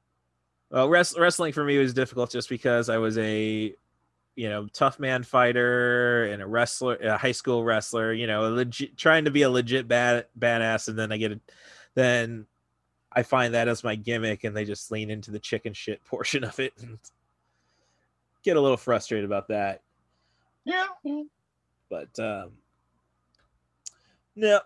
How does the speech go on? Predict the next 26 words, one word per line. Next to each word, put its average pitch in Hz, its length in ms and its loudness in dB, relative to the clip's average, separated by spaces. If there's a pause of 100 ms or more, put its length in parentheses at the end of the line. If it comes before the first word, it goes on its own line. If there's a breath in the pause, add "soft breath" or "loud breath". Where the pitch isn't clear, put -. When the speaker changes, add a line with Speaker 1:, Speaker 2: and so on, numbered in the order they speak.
Speaker 1:
bla-, 165 280 0
all, 175 260 6
all 175 260 2
the 175 100 -2
blame 160 380 -2
for 147 100 -8
the 143 140 -2
lack 139 360 0
of, 127 440 0
uh, 123 200 0
career 117 540 -2
is 113 100 -6
on 113 240 -6
me, 107 200 -6
though. 107 400 -8 (280)
Uh, 113 360 -4
but 123 160 2
I 127 60 4
do 127 220 -2
do 120 200 -4
the, 117 280 -2
uh, 117 180 4 (200)
do 143 200 4
live 139 220 4
by 139 280 4
the, 131 340 -2